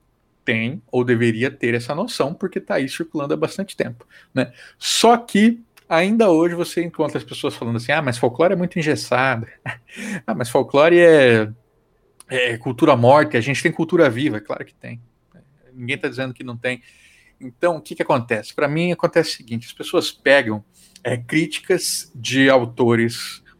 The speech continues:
é, que tão falando lá de trás, por exemplo, o Florestan Fernandes, quando vai criticar folclore, tá descendo a lenha lá no, na primeira metade do século, do século vinte, eles pegam esses textos, entendem,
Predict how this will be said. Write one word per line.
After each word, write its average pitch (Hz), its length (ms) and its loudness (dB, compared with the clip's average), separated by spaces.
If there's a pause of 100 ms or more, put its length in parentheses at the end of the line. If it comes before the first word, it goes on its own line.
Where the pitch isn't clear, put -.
(280)
é, 117 640 -10
que - 140 -4
tão 151 240 -2
falando 117 560 2
lá 175 240 2
de 220 140 -6
trás, 123 580 0
por 117 140 -6
exemplo, 110 320 -6
o - 20 -8
Florestan 123 460 -2
Fernandes, 123 580 0
quando 113 160 -10
vai 113 180 0
criticar 117 460 -4
folclore, 110 540 -4 (160)
tá 123 80 0
descendo 131 360 -6
a 120 40 2
lenha 120 260 0
lá 170 400 2
no, 143 180 -8 (300)
na 113 80 -12
primeira 123 300 -2
metade 117 380 0
do - 40 -14
século, - 540 -4 (100)
do - 80 -16
século 120 320 -4
vinte, 151 500 0 (460)
eles 180 260 4
pegam 165 320 4
esses 160 280 0
textos, 214 600 2
entendem, 139 680 -4